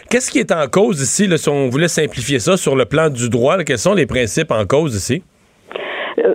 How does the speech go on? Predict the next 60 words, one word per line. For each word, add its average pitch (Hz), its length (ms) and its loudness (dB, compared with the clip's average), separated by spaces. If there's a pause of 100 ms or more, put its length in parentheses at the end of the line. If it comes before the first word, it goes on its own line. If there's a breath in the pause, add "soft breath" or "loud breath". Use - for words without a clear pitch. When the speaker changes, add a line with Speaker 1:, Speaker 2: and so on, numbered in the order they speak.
Speaker 2:
eux, 277 160 4
ils, 180 400 4
ils, 175 480 6
ils 214 60 6
reprochent 208 360 2
deux 196 260 4
choses, 226 280 0
des 185 120 4
propos 202 460 0 (160)
faux, 233 260 2
vous 214 120 2
l'avez 175 340 2
dit, 185 100 -2
ou 254 100 8
des 202 200 2 (100)
choses 226 320 2
qui - 80 -4
auraient 180 140 0
pas 196 260 0
dû 180 260 0
être 185 340 0
rendues 180 440 -2 (120)
publiques. 170 520 2 (460 loud breath)
Alors, 208 200 -2
ce - 60 -8
qu'ils - 120 -4
font, 349 200 2
c'est 330 60 0
un 247 120 0
premier 233 380 2
pas, 220 300 0 (120)
c'est 269 100 2
qu'ils 262 140 0
envoient 226 260 0
une 262 140 4
lettre, 185 320 4
hein, 202 100 2
une 220 120 4
mise 220 220 4
en 214 120 0
demeure 185 340 0
en 190 120 4
disant « 220 300 2
Retirez 220 540 0 (200)
tout 226 160 0 (160)
ça 233 160 2
des 208 180 4
tablettes ». 147 460 -2 (120)
Ça, 185 80 2
c'est - 160 -2
une 180 100 0
demande 175 380 0
polie 180 480 0
qui, - 160 0
entre 165 160 0
vous 160 120 4
et 147 60 4
moi, 156 220 2
d'habitude, 160 560 -4
euh, 135 140 4